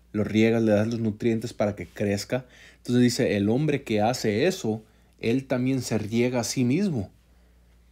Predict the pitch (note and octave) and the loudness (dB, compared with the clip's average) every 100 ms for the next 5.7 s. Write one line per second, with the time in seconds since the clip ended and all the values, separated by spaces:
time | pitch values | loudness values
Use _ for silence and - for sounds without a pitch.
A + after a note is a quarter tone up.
0 | _ _ _ _ - A2 G#2 D3+ D3+ C#3 | _ _ _ _ -2 -2 2 0 0 -2
1 | B2 A2 A#2+ A2+ G#2+ A#2+ C3+ C#3+ C3 G2+ | -4 -2 -2 0 -2 -2 -4 -2 -2 -4
2 | A2+ A2+ B2+ C#3 A#2+ - C3+ B2 B2 A2+ | -4 -2 -2 -2 -4 -4 -2 -2 -2 -2
3 | A2+ A#2 - C3 C3+ B2 - - - - | -4 -10 -8 -8 -4 -4 -4 -12 -20 -20
4 | - - A2+ A2 A#2 C#3+ C#3+ - A#2 A2 | -20 -20 -6 2 4 4 2 2 0 0
5 | A2 G2+ - C3+ D3+ B2 A#2+ | 0 -2 2 2 2 -2 -6